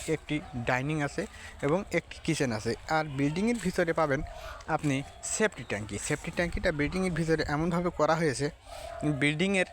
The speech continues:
কোনো কলম বা কোনো গাঁথনির সাথে ওর কোনো টাচ স্পর্শ থাকবে না। এই জন্য আমরা সেফটি ট্যাঙ্কিটা, আহ, প-, পরবর্তীতে কলম করার পরে, এই বেস করার পরে বেজের পর আবার কিন্তু ইট গেঁথে প্লাস্টার করে দিয়েছি, যাতে ওর সাথে ওর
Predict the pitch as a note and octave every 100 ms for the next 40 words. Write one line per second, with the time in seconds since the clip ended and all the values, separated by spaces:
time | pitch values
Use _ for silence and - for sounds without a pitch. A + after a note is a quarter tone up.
0 | - - - - - D#3 F3+ - C3+ C#3+
1 | F3 D3+ C#3+ D3+ - C#3+ D#3 B2+ B2+ F3
2 | F#3+ - E3 D#3+ - D#3+ E3 D#3+ E3 F3+
3 | - - - - D#3+ E3 - - - E3+
4 | - F3+ - - F#3 C3+ C#3 C#3 E3 -
5 | - - - D#3 D#3+ F3 D#3+ - C#3+ D3
6 | C#3 - - - E3 - D#3+ D#3 D3 E3+
7 | D3 - - - - C3 B2+ B2+ - C3+
8 | C3 - D3 D3+ D3+ E3+ F3 D3 C#3 E3
9 | - C#3 C#3+ C#3+ C#3+ D3 B3 - - -
10 | - D3+ C#3 C#3 D#3 - - D3+ D3 D3
11 | E3+ F3 D#3+ D#3 - D3 D3 - D3+ F3
12 | F#3 F#3 F#3+ E3+ C#3 D#3 F3+ F#3+ - D#3+
13 | C3+ C#3+ C3+ C#3 B2+ D3+ F3 D#3+ G3 F3
14 | F3+ G#3+ G#3 F#3+